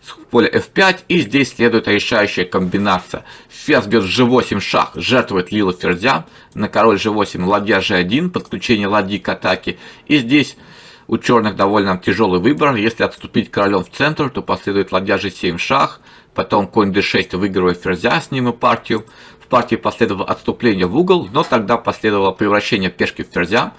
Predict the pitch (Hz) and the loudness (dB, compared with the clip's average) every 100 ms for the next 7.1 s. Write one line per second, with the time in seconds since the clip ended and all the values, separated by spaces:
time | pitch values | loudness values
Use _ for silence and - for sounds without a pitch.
0 | - - - - 113 127 107 - _ - | -20 -10 -8 -2 0 2 0 -2 _ 0
1 | 107 104 92 92 90 117 98 90 92 95 | 0 0 -2 -2 0 2 2 -2 0 0
2 | 95 90 - 107 - 127 - 202 226 - | 0 -4 0 -2 0 -6 0 0 -2 -8
3 | - - - 147 147 98 120 - - - | -20 -20 -4 0 2 4 2 0 -8 -20
4 | - - _ _ _ _ - - 110 104 | -20 -20 _ _ _ _ -12 -2 0 2
5 | 98 98 104 104 98 87 - - - - | 0 0 2 2 2 -2 -10 -20 -16 -2
6 | 117 113 - 113 92 92 98 110 160 156 | 0 2 2 2 2 0 0 2 4 2
7 | 156 | -4